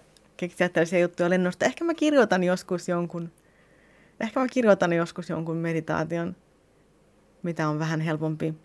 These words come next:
ää, teidänkin sit seurata, kun mun ei tarvi niin kovasti yrittää keksiä jotain.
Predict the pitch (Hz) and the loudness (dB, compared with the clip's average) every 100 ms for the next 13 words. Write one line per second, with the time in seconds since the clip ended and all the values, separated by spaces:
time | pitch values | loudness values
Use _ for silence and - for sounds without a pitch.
0 | _ _ - - - - - _ _ _ | _ _ -20 -20 -20 -20 -20 _ _ _
1 | _ _ _ - 165 151 147 151 156 _ | _ _ _ -10 -4 -4 -4 -6 -10 _
2 | _ _ - 165 156 156 156 156 165 - | _ _ 0 2 2 -2 -4 -4 -6 0
3 | 165 160 156 151 156 - 156 156 156 156 | 4 6 6 2 -4 -2 0 2 2 0
4 | 156 156 151 160 156 - 170 165 180 170 | -2 -4 -2 -6 -8 -12 -10 -6 -4 -6
5 | - 190 175 - 170 180 180 - 208 - | -6 -10 -10 -4 -4 0 -2 0 -4 2
6 | 180 151 151 - - | 4 4 4 -2 -6